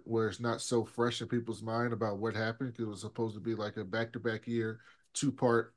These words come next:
finale type thing. Um, but I just thought that was a perfect film. And it really pisses me off because there are people at Sony who clearly and obviously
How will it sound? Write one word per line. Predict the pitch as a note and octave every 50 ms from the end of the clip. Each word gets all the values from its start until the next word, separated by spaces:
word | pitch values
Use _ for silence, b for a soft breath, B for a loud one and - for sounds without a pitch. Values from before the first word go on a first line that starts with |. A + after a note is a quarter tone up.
| _
finale | - - A#2+ A2 A#2 A#2 A#2+ A#2+ B2 A#2+
type | A#2+ - C3 B2+ B2+ -
thing. | - C#3 C#3 C#3 C#3 - - - _ _ _ _ _ _ -
Um, | - A2+ A2+ A2+ A2 A2 G#2+ G#2 G2+ G2+ G#2 G#2+
but | A2 C3 B2+ A2+ G2+ - - - - _ _ _ _ _ _ _ _ _ _ _ _ _ _
I | - B2+ C#3
just | C3 C3 B2 -
thought | - B2+ G#2+
that | A#2+ B2
was | A#2+ A#2 A#2 A#2
a | A2 G#2+
perfect | - - - B2+ A#2 A2+ - A#2 G#2 - - - _ _ -
film. | - C3+ B2+ B2 A#2 A2+ - -
And | F3+ A#3 C4+ C4 A3+ G3 F3 E3 D#3 D#3+ E3 - _ _ _ _ _ _ _ _ _ _
it | D3+ D#3 C#3+
really | B2 C#3+ F#3 A3 A#3+ A#3 G#3
pisses | E3+ - F3 D#3 - D3 B2+ B2+
me | B2+ B2+ A#2
off | A2 G#2+ G2+ F#2+ G2 A2 A2+ - _ _ _ _ _ _ _
because | - C3+ C3 - D3+ C#3 C3+ C3 B2+ B2 A#2 A2 - - - - _ _ -
there | D3+ D#3+ D#3 C#3+
are | B2+
people | B2+ - - G#3 A3+ A#3 - C#4 B3+ A3+ F#3
at | F#3+ F#3+
Sony | F#3+ - - - - G#3+ A#3+ A#3+ G#3+ E3 B2+ G#2 G2+ A2+ - - _ _ _ _ _ -
who | G3 - - -
clearly | - - - G#3 A3+ C4+ E4 F4 F4 D#4+ C#4 A3 F#3 D3 A#2 G#2 A2 A#2 - _ _ _ _ -
and | D#3+ E3 D#3+ - _ -
obviously | G3+ C4 C#4+ C#4+ C#4 A#3+ A3+ G3+ F3 D#3+ - - D3 C3+ A#2+ A2 A2 A#2